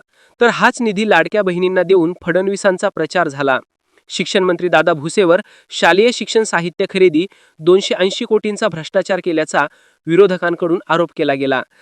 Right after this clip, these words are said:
नंतर लगेचच चौकशी समिती नेमून समन्स बजावण्यात आले. वरून सरकारची हिंदी सक्तीवरून शिंदेच्या भुसेवरती नाहक जनतेची नाराजी लादली. त्याचबरोबर परिवहन मंत्री प्रताप सरनाईक यांच्या खात्यात एसटी ई बस खरेदी वादाचा विषय ठरवला गेला.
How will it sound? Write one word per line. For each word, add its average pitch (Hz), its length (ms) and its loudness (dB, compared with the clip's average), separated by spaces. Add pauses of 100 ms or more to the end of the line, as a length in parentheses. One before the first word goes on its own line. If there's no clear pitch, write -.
(120)
नंतर 170 300 2
लगेचच 175 420 -2
चौकशी 170 380 -4
समिती 175 340 -4
नेमून 170 280 0
समन्स 190 380 -2
बजावण्यात 139 460 0
आले. 131 220 -2 (460)
वरून 220 240 6
सरकारची 226 500 0
हिंदी 196 280 -4
सक्तीवरून 202 480 0
शिंदेच्या 185 460 -4
भुसेवरती 175 600 -2 (300)
नाहक 185 340 -2
जनतेची 185 480 -2
नाराजी 156 440 2
लादली. 131 320 -2 (440)
त्याचबरोबर 208 480 2
परिवहन 190 440 -2
मंत्री 185 280 -4
प्रताप 175 360 -4
सरनाईक 170 400 -2
यांच्या 170 260 -4
खात्यात 160 320 0 (380)
एसटी 185 320 -2
ई 185 160 -4
बस 190 240 -2
खरेदी 165 320 -2
वादाचा 156 400 2
विषय 165 240 -4
ठरवला 147 340 -2
गेला. 135 260 -2